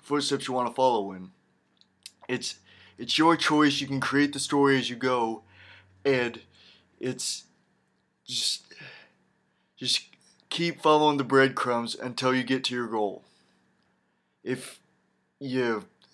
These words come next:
have any challenges, you can put 'em in the comments below, and you can build up your library and your habits, okay? Uh,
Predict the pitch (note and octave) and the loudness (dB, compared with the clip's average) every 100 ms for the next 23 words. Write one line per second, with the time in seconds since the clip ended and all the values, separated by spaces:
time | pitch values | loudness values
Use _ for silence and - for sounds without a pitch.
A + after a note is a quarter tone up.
0 | _ _ _ - C#3 C#3+ D#3 D3 C3+ D#3 | _ _ _ -8 2 4 4 0 0 2
1 | D#3+ D3+ C#3+ B2+ C#3 D3 D3 C#3+ C#3 D3 | 2 -2 -4 -6 -4 -2 0 -2 2 2
2 | C#3+ C#3 C#3 C3+ C#3+ D3+ D3 C#3 _ _ | 2 -2 0 2 4 2 -2 -6 _ _
3 | _ _ _ _ _ _ _ C3 A#2+ A#2 | _ _ _ _ _ _ _ -6 -2 0
4 | A2+ A2 G#2 - - - - - - _ | -2 -4 -8 -12 -16 -18 -20 -20 -20 _
5 | - _ _ - C3 A2 D3+ D#3 D#3+ C3+ | -20 _ _ -16 -14 -2 4 6 4 2
6 | C#3 D3 E3+ D3 B2+ B2 B2 B2 A#2+ B2 | 6 8 8 6 2 2 -2 -2 -4 0
7 | D3+ D#3 A2 A2+ - - _ _ _ A#2 | 4 4 2 -2 -6 -10 _ _ _ -6
8 | A2+ A#2 _ _ _ _ _ - B2+ A#2 | -6 -8 _ _ _ _ _ -4 0 0
9 | G#2+ | -2